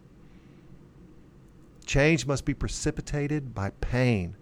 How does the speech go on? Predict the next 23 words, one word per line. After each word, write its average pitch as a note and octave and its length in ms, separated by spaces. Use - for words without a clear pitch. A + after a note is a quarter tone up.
and G#2+ 160
the G2+ 60
pain D#3 640
in A2+ 180
urban C3+ 360
areas B2+ 560
becomes A#2 680
intolerable, D#3+ 1000
then C#3+ 460
policies G2 680
will F#2+ 120
change. F#2+ 580
For D#3 180
example, C3+ 480
lower B2 280
taxes D3 640
and - 160
personal C3+ 380
safety C#3 420
can A2 240
make B2 200
city B2+ 260
life A#2+ 320